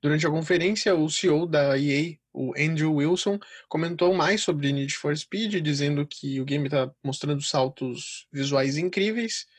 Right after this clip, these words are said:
e que Battlefield vai ser o maior entre todos os games da franquia. Que, no caso, é o que todo mundo fala, né? <laughs> Não muda muito. Todo estúdio fala, quando lança um jogo novo,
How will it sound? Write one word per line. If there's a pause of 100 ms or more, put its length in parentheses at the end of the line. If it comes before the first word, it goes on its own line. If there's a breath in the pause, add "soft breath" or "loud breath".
(320 soft breath)
e
que
Battlefield
vai
ser
o
maior
entre
todos
os
games
da
franquia. (800 loud breath)
Que,
no
caso, (440)
é
o
que
todo
mundo
fala,
né?
<laughs>
Não
muda
muito. (500)
Todo
estúdio
fala,
quando
lança
um
jogo
novo,